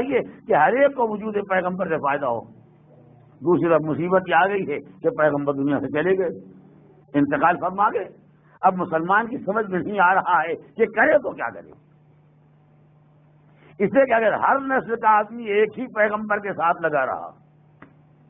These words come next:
तो बाकी लोगों को क्या होगा? जो बारगाहें सजा के बैठे हैं, जो दरबार लगा के बैठे हैं, सब पैगंबर से लोग लगाए बैठे हुए हैं, इनका कोई पुरसान हाल ही नहीं। लिहाजा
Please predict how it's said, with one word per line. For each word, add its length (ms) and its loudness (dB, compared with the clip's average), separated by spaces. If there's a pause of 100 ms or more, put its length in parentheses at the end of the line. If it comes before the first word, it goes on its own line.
(600)
तो 100 -8
बाकी 280 4
लोगों 220 2
को 80 -4
क्या 120 -2
होगा? 260 -6 (2000)
जो 160 4
बारगाहें 560 4
सजा 320 2
के 160 -4
बैठे 300 -4
हैं, 280 -12 (400)
जो 120 2
दरबार 420 4
लगा 280 0
के 140 -4
बैठे 340 -4
हैं, 180 -10 (320)
सब 140 4
पैगंबर 460 2
से 100 -2
लोग 200 4
लगाए 340 4
बैठे 260 -4
हुए 200 0
हैं, 140 -4 (200)
इनका 260 4
कोई 160 2
पुरसान 420 0
हाल 220 2
ही 100 -10
नहीं। 120 -12 (2000)
लिहाजा 420 2